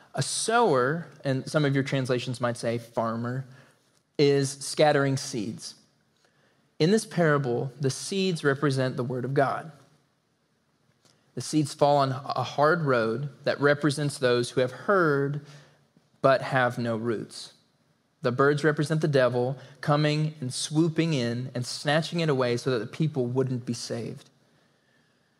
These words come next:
We know this because Jesus says it point blank. Not, I'm not over allegorizing. I, we know this because Jesus said, "This is what this rese-, represents, this is what this represents." So,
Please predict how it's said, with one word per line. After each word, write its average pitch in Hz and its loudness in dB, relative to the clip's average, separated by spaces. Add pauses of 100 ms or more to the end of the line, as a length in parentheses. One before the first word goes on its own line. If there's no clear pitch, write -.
(380)
We 123 -6
know 165 4
this 131 -4
because 117 -8
Jesus 120 -8
says 120 -4
it 117 -10
point 123 -6
blank. - -12 (240)
Not, 131 -4 (100)
I'm 135 -4
not 131 2 (580)
over 143 4
allegorizing. 123 2
I, 120 -4
we 127 0
know 139 4
this 131 2
because 120 -4
Jesus 120 -4
said, 113 -4
"This 120 -4
is 139 -10
what 143 -2
this 131 -4
rese-, 113 -4
represents, 123 -2
this 127 -10
is 123 -12
what 123 -8
this 117 -12
represents." - -18 (2000)
So, 151 0